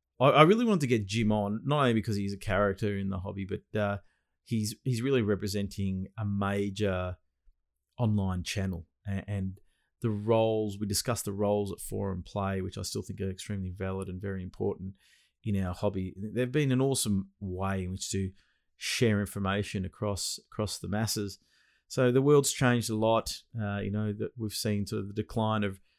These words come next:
print-based magazines and now things moving more online, and forums have been at the forefront of that. So please enjoy my chat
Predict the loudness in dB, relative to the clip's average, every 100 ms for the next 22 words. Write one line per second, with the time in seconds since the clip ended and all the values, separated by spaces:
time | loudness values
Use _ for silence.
0 | _ _ -2 -2 0 0 0 -2 -2 -2
1 | 0 -2 -2 -4 -4 -4 -4 -2 -2 -2
2 | -4 -6 -8 -4 -2 0 0 -2 -6 -6
3 | -6 -6 -6 -8 -6 -4 -4 -4 -8 -14
4 | _ -20 _ _ 0 0 0 -2 -2 -2
5 | -4 -4 -4 0 2 2 0 _ _ _
6 | _ 2 4 4 2 0 0 2 0 0
7 | -2 -4 -6 -12 _ _ _ _ -2 -2
8 | -2 -4 -4 -4